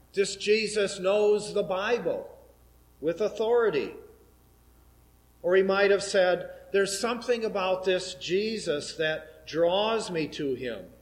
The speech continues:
And even if, when Nathanael says, "Can anything good come out of Nazareth?" Philip could have named all the famous people out of Nazareth.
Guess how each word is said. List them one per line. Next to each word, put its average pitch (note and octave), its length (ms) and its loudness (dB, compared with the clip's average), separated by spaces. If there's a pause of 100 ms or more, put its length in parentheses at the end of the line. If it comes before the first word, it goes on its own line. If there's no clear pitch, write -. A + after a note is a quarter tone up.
(1400)
And F#3 120 0
even A3 680 0 (180)
if, - 380 0 (440)
when E3+ 260 2
Nathanael F3 720 2
says, E3+ 640 0 (480)
"Can E3 140 -2
anything F#3 540 2
good F#3 320 6
come E3+ 200 -4
out E3+ 180 2
of D#3+ 120 2
Nazareth?" E3 760 0 (220)
Philip A3 460 2
could A3+ 180 0
have G#3+ 260 -2
named G3+ 380 0
all G#3+ 300 -4
the A#3 120 -4
famous A3 580 -4
people A#3+ 720 -6 (360)
out D#3+ 160 0
of F#3+ 100 0
Nazareth. G3 840 -4